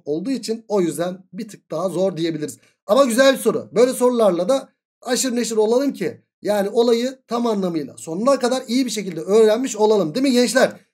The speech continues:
Örnek on sekiz, on iki kök üç oldu. Geldik örnek on dokuza.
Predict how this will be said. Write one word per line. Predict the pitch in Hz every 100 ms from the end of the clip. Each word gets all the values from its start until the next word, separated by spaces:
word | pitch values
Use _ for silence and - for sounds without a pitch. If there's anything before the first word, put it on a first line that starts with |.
| _
Örnek | 190 233 254
on | 262
sekiz, | 254 254 214 185 - -
on | 220
iki | 262 208 254
kök | 247 247 254
üç | 247
oldu. | 247 247 294 302 190
Geldik | 202 240 220 247
örnek | 226 247
on | 220 202
dokuza. | 165 127 113